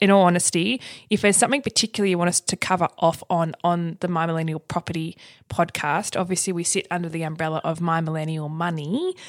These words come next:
which is, if you type that into the old Facebook, you'll find a group. There's quite a few thousand people in there now, like,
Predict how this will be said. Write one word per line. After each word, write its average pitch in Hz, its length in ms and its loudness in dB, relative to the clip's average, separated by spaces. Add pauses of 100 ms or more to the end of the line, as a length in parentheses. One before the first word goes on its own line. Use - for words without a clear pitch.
(260)
which - 240 -2
is, 170 280 -2
if - 160 -10
you 180 80 -8
type 190 240 -2
that 170 180 0
into 170 600 -2 (140)
the 175 140 -2
old 151 180 -2
Facebook, - 580 -2
you'll 175 120 -2
find 170 300 -2
a 165 60 -2
group. 285 440 0 (420)
There's 180 280 4
quite 202 240 4
a 180 40 2
few 180 220 -2
thousand 247 440 4
people 190 260 0
in 156 140 -2
there 147 120 -2
now, 160 440 0
like, 175 260 -2